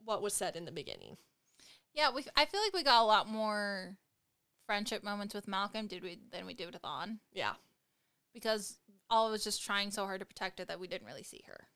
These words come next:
Speaker 1: Yeah.
Speaker 2: But at the same time, I'm also like, if she's really your best friend, can't you just talk to her?
Speaker 1: Right?
Speaker 2: Can't you just be like, "Hey,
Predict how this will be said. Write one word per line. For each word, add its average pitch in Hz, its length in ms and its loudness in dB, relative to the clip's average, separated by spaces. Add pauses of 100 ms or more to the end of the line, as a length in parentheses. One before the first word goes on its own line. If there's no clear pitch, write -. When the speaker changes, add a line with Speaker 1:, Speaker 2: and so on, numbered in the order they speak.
(100)
Speaker 1:
Yeah. - 200 -4 (400)
Speaker 2:
But 320 100 -4
at 440 120 -2
the 427 60 -10
same 440 200 2
time, 370 220 2
I'm 277 100 2
also 277 240 0
like, 269 280 4 (260)
if 277 80 -4
she's 330 240 0
really 427 220 2
your 320 100 2
best 240 220 4
friend, 214 440 2 (220)
can't 247 180 0
you 302 100 -4
just 370 200 -4 (100)
talk 185 340 0
to 269 100 -6
her? 320 320 -4 (440)
Speaker 1:
Right? 508 560 6 (260)
Speaker 2:
Can't 339 140 -4
you 381 60 4
just 370 120 0
be 339 100 2
like, 269 300 4
"Hey, 269 560 8